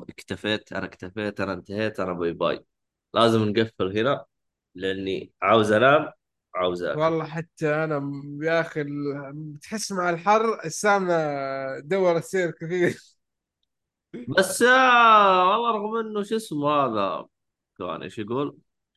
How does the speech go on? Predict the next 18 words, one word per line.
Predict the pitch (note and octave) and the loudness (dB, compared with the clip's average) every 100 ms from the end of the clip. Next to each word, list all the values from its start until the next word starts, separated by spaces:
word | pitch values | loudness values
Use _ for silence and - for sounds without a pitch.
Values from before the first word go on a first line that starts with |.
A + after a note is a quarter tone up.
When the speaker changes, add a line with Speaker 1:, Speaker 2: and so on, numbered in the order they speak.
| _ | _
Speaker 1:
يقول: | - A#2+ D#3+ D#3 | -6 2 2 4
"شوف | G3+ F#3 | 2 2
الفيلم | E3+ D3+ F3 D#3+ | 0 0 -2 0
الهندي | D#3 F3+ E3+ | 0 -2 -2
اللي | D3+ C#3+ | -2 0
نفس | D#3 - | -4 -4
إنسايد". | C#3 C3+ C#3 A#2+ - | -6 -4 0 0 0
طب | C#3 | -2
اكتبوا | G3+ - C3 B2 | -2 -4 -2 0
لنا، | B2 A2+ F2 | 0 0 -2
الله | G2 G#2 | 0 0
يرضى | G2 G2+ G2+ | 0 0 0
عليك | F#2+ G2 F#2+ - | 0 -2 -4 -4
يا | F2 F2 D2+ D#3 | -4 -2 -4 0
Speaker 2:
قالوا، | A#3+ B3 E3 | 4 4 4
قالوا | E3 A3 G#3+ F3 | 0 0 0 -2
آخر | E3 E3+ D3+ | -4 -8 -10
حلقة، | E3 D#3 C3+ B2+ | -8 -8 -8 -12